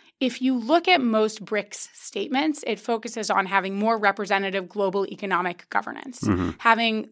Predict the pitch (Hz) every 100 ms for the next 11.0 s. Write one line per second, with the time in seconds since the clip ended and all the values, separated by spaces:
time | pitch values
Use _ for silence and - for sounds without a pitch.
0 | - 196 190 - 202 226 233 202 202 180
1 | 214 254 247 285 240 285 277 285 277 294
2 | 302 285 - 202 202 202 196 196 190 190
3 | 185 190 185 185 175 190 180 185 185 -
4 | 302 330 - - - - 220 202 196 185
5 | 180 190 185 - 185 - 190 196 - -
6 | 190 190 202 - 185 170 196 175 180 170
7 | 196 185 175 196 185 185 180 - 170 196
8 | 190 180 180 175 180 175 175 - - -
9 | 202 196 214 170 175 160 185 175 185 185
10 | 202 196 190 190 180 185 175 180 -